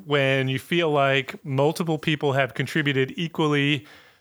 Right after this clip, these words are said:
to, uh, a publication, and you've gotta decide who's the first author, or let's say in this case where there are only two authors, who's the first and who's the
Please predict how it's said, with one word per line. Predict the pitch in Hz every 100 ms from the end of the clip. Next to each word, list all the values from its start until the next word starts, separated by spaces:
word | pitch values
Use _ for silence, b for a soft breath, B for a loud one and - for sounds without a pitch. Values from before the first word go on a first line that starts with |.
| _
to, | - 151 139 165
uh, | 147 123 120 120 117 120 117 135
a | 165 123 113
publication, | - 123 117 156 170 175 185 175 B B B -
and | 127
you've | 127
gotta | 139 135
decide | 127 - 131 127
who's | 123 131
the | -
first | 139 139 156
author, | 135 147 143 139 120 B B B
or | 131 127
let's | 131
say | - 135
in |
this | 120
case | - 139 139
where | 131
there | 123
are |
only | 120 113
two | 160 139
authors, | 131 139 127
who's | 139 123
the |
first | - 135 123
and | 123
who's | 120 117
the | - 113 101